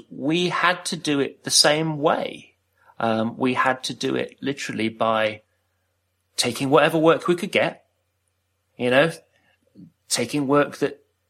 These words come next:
might not have seemed like a great fit, but, you know, we needed, we needed the work, we needed the money, we needed to build our portfolio again. Um,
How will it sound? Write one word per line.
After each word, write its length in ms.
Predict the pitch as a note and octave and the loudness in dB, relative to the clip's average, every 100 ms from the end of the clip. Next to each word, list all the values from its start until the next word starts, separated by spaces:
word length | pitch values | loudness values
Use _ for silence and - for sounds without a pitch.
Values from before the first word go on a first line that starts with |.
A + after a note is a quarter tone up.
| _ _ _ - | _ _ _ -8
might 320 | B2+ C3+ C#3 | 2 2 4
not 160 | C#3+ | 4
have 120 | B2+ C#3 | 4 2
seemed 260 | D3+ C#3 | 0 2
like 200 | C#3+ C#3 | 4 2
a 40 | B2+ | 0
great 280 | C3+ - | 2 2
fit, 360 | - A2+ C3+ - _ _ _ - | 2 -2 -4 -4 _ _ _ 2
but, 200 | C3+ C3+ | 4 4
you 60 | |
know, 140 | A#2+ A#2 | 2 4
we 140 | A#2+ | 4
needed, 360 | A#2+ B2 C3+ - - | 2 2 0 -2 -6
we 100 | B2+ | -2
needed 300 | B2 B2+ B2+ _ _ _ | 0 0 -2 _ _ _
the 60 | B2 | 0
work, 380 | A#2 F3 - - | 4 4 4 -2
we 80 | A#2 | -2
needed 240 | A#2+ C#3+ | 0 0
the 60 | B2+ | 2
money, 380 | A2 F#3+ A3 _ _ _ _ - - | 2 2 -2 _ _ _ _ -20 -6
we 120 | A#2 | 0
needed 280 | A#2+ B2 - | 0 0 -2
to 80 | |
build 280 | A#2+ C3 C3+ | 2 4 6
our 100 | C3 | 4
portfolio 680 | C3 - - C3+ A#2 A2 G#2+ | 4 -2 2 2 4 2 2
again. 440 | G#2 G#2 B2+ C3+ - _ _ _ - - | 0 -4 -4 -6 -8 _ _ _ -20 -4
Um, 420 | B2 A#2+ A#2+ B2+ | 0 2 0 -2